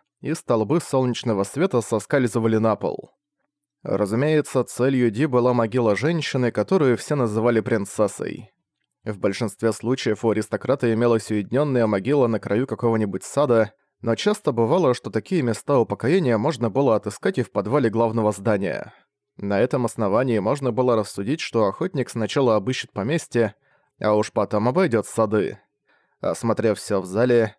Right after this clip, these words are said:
Ди направился к двери в дальнем его конце. Позади него раздался голос, похожий на звон золотого колокольчика.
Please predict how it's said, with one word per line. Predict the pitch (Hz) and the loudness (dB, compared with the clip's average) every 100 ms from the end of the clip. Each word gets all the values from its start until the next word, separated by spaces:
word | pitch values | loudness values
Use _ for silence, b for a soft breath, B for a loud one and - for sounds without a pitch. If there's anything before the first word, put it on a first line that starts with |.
| _ | _
Ди | - 95 147 | -12 -6 -2
направился | 170 123 143 123 104 104 | -2 0 0 2 0 -4
к | 98 | -4
двери | 120 175 | 0 2
в | 127 95 | 2 2
дальнем | 139 135 120 | 0 2 2
его | 113 113 110 | 0 0 0
конце. | 110 92 - 95 82 - _ _ _ _ _ | 0 -2 -4 -2 -2 -4 _ _ _ _ _
Позади | 98 90 98 139 | -6 -4 -4 0
него | 123 113 | 0 2
раздался | 123 107 101 117 110 92 | 2 0 0 -2 -2 -6
голос, | 92 151 131 - | -2 2 2 0
похожий | - 98 160 127 | -4 0 0 2
на | 123 104 | 0 0
звон | 110 139 139 | 0 0 0
золотого | 107 110 110 135 120 | 2 0 2 2 0
колокольчика. | 113 117 113 139 117 - - 92 - | 2 2 2 2 0 -4 -6 -4 -6